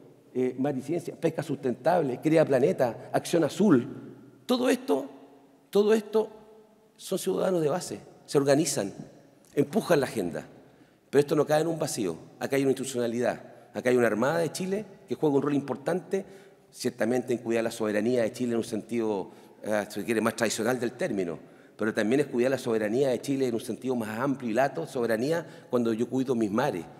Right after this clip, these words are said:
los recursos que están ahí, la conservación, cuando lucho contra el cambio climático. Todo eso se hace y requiere recursos. Pero nada de esto se hace si no tenemos inteligencia. ¿Ah?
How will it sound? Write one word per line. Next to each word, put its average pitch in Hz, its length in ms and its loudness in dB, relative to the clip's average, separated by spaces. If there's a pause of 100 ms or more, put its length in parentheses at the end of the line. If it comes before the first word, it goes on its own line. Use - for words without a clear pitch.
(100)
los 110 120 0
recursos 113 320 -4
que - 60 -10
están 107 220 -2
ahí, 123 320 -2 (240)
la 113 80 -2
conservación, 104 680 -2 (460)
cuando 117 320 -2
lucho 135 200 -2
contra 120 180 -2
el 113 60 -8
cambio 120 200 -2
climático. 104 560 -6 (240)
Todo 220 280 4
eso 247 280 -2 (560)
se - 200 0
hace 175 360 0
y 117 80 -4
requiere 123 280 2
recursos. 98 640 -4 (720)
Pero 120 180 0
nada 170 220 2
de 180 60 6
esto 175 180 -4
se 160 160 -4
hace 165 160 -6
si 156 100 -6
no 147 100 -4
tenemos 156 400 -2 (1000)
inteligencia. 101 720 -8 (760)
¿Ah? 131 160 -6